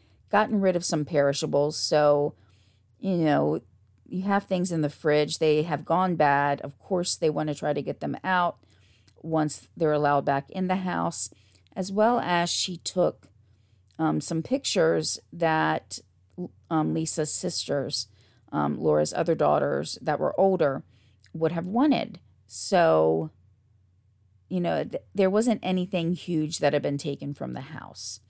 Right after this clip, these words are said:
Now, <sighs>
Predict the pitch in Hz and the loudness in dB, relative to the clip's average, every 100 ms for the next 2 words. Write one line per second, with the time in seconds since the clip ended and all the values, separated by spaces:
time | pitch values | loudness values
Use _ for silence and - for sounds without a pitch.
0 | _ _ _ _ _ _ - 170 160 156 | _ _ _ _ _ _ -2 2 4 4
1 | 156 151 151 _ _ _ _ _ _ _ | 2 0 -4 _ _ _ _ _ _ _
2 | _ _ _ - | _ _ _ -14